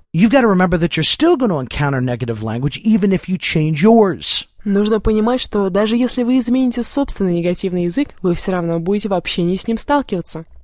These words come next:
Speaker 1: Think about the way that you respond to most people that don't agree with you.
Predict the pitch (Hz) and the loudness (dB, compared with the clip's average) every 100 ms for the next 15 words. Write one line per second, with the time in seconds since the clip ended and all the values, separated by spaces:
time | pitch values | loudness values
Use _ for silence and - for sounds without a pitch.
0 | - 285 247 196 202 180 156 165 139 - | 0 0 2 2 2 2 4 2 0 -6
1 | 139 127 - - 151 143 120 120 143 - | -6 -4 -4 0 0 0 -2 -2 -2 -2
2 | - - 139 135 127 117 113 - - _ | -2 -2 -2 -4 -4 -4 -6 -8 -20 _
3 | - 226 220 220 226 214 139 - | -2 0 0 2 2 2 0 -6